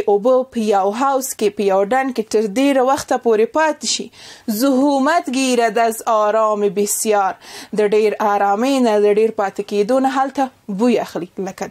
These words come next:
تاسو چې دغه ولاړې اوبه ګورئ زده کوونکو. نو راځو اوس د لوست متن ته. زه تاسو ته لولم، دقت وکړئ او همغه برخه کې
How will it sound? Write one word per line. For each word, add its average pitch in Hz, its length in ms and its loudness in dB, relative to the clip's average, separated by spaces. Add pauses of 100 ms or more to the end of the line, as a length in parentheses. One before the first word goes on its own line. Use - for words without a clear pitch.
(120)
تاسو 220 220 -4
چې - 640 -6
دغه 226 180 0 (260)
ولاړې 208 440 2
اوبه 220 320 2
ګورئ 180 200 0 (100)
زده 190 200 -6
کوونکو. - 420 -8 (600)
نو 427 180 2 (340)
راځو 254 320 2 (140)
اوس 330 160 0 (280)
د 196 140 0
لوست 220 480 -2 (140)
متن - 340 -10
ته. - 100 -14 (280)
زه 226 180 2
تاسو 247 240 -2
ته 269 140 2
لولم، 330 280 0 (280)
دقت 247 400 -6
وکړئ 330 600 -2
او 214 60 2 (140)
همغه 220 340 0
برخه 262 280 0
کې 262 120 -4